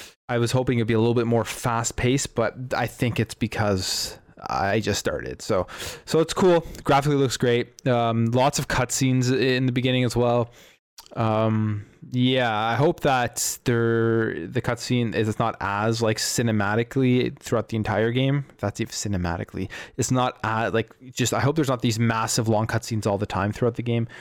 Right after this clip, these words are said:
'cause I, I wanna just get into some really fun gameplay stuff. But I'll, I'll probably play through it and try to finish it before Forbidden West comes out, and we'll see how that game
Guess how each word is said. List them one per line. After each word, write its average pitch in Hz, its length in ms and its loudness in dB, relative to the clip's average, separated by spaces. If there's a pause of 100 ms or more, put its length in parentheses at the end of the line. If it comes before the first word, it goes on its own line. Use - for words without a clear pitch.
(480)
'cause 104 140 -2
I, 95 280 0
I 101 40 2
wanna 98 300 -2
just 98 220 -6
get 107 120 0
into 95 100 -2
some 98 180 -2
really 95 140 -2
fun 104 280 -4
gameplay 101 320 0
stuff. - 260 -4
But - 180 -2 (340)
I'll, 117 360 0
I'll 120 160 2
probably 120 540 0
play 107 260 0
through 98 340 -2
it 92 80 2
and 95 80 -2
try 95 140 -2
to 95 80 -2
finish 92 240 -4
it - 20 -10
before 107 320 -2
Forbidden 95 400 -2
West 95 220 -2
comes 110 180 0
out, 107 140 2
and - 560 -10
we'll 98 80 0
see 107 140 0
how 101 100 0
that 95 260 -2
game 95 320 -2